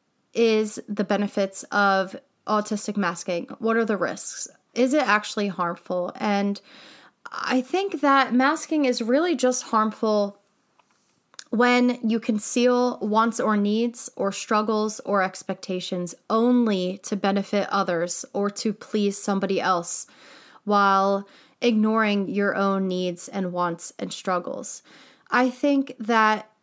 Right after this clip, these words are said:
if you are masking in that way, no matter what environment you're in, that is not beneficial. That is harmful because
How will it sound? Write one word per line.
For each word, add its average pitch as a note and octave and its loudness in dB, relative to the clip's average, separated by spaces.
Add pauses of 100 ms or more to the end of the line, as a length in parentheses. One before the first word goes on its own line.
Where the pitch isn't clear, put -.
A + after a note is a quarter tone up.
(120)
if A3+ -2
you C4 2
are E4 2
masking A3+ 2
in G3+ 2
that F#3+ 2
way, F#3+ 0
no G#3 2
matter G3 2
what F#3+ 0
environment G3+ 0
you're A3 0
in, A3 0 (200)
that B3 2
is G#3+ 0
not G3+ 2
beneficial. F3+ -2 (480)
That G#3 2
is B3 2
harmful - -6 (160)
because A3 0